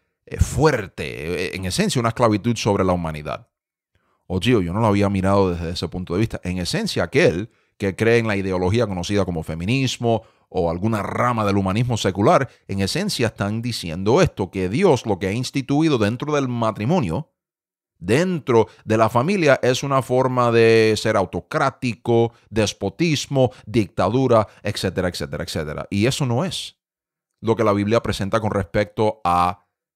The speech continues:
la autoridad delegada. Recuérdese que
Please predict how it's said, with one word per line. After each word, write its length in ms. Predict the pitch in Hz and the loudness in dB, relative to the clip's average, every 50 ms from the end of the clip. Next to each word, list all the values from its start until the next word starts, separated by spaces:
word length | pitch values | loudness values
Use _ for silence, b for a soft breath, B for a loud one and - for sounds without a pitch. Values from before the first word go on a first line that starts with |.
| _ _ | _ _
la 160 | - 82 85 82 | -10 -6 -4 -2
autoridad 640 | 82 82 - - 87 78 80 92 143 175 156 113 - _ _ _ _ _ _ | -2 -2 -2 -4 -4 -2 -2 -2 -2 -4 -4 -8 -16 _ _ _ _ _ _
delegada. 640 | - - 87 - 92 101 139 160 139 - 95 - _ _ _ _ _ _ _ _ _ _ _ _ _ _ _ - | -8 -4 -2 0 2 2 2 2 0 -2 -8 -12 _ _ _ _ _ _ _ _ _ _ _ _ _ _ _ -6
Recuérdese 840 | - 110 113 117 - - 151 220 240 240 170 135 - - 127 110 - | 0 2 2 2 4 4 4 4 4 4 2 0 0 2 0 0 2
que 380 | 110 107 104 107 - _ _ | 2 2 2 0 -2 _ _